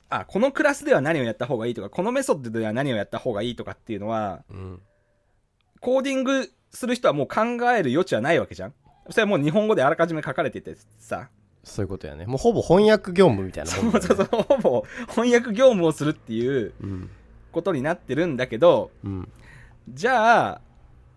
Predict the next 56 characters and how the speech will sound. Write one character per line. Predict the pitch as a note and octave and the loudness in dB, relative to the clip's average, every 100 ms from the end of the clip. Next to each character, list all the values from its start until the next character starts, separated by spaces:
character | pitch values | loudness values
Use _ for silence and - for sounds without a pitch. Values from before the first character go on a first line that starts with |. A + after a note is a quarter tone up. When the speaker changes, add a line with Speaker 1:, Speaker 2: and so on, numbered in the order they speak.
| _ _ _ _ _ - | _ _ _ _ _ -4
Speaker 1:
え | B2+ A#2 | -2 -2
ー | A#2 | -6
っ | |
と、 | B2 | -4
じ | D#3+ | 0
ゃ | C#3+ | 0
あ | B2+ | 2
本 | C4 D4+ | 2 2
当 | D#4 | 0
の | D4 | -2
設 | C#4+ C4 C4 _ | 2 0 0 _
計、 | A#3 A3+ | 0 0
だ | - | 2
か | G3 | 2
ら | |
ど | C#3+ A#3 | 2 0
の | G3 | 0
メ | C#3+ | 0
ソ | C#3 | -2
ッ | A#2+ | -2
ド | C3 | -2
で | C3+ | -2
ど | B2+ | -2
れ | D3 A#2 | 0 0
を | |
や | G2+ | -2
っ | |
た | G2+ | -6
方 | A2+ | -10
が | G2 | -8
い | F#2+ F2 | -10 -12
い、 | - - | -18 -4
こ | G3 | -2
の | A3+ A#3+ | 0 0
役 | A#3 A3 | 0 0
割 | A#3+ C#3 | 0 2
は | A2 | -2
こ | C#3 | -6
の | D3+ | -6
ク | E3 | -4
ラ | C3 | -4
ス | G#2+ | -4
が | G2+ | -8
責 | - C3 | -6 -8
務 | G#2+ F#2+ | -8 -6
を | F#2+ | -4
負 | A2 | -4
う | |
べ | A2+ | -4
き | G2+ | -8
だ | F2+ | -12
っ | |
て | _ G2+ | _ -12
い | G2 | -10
う | |
設 | - | -10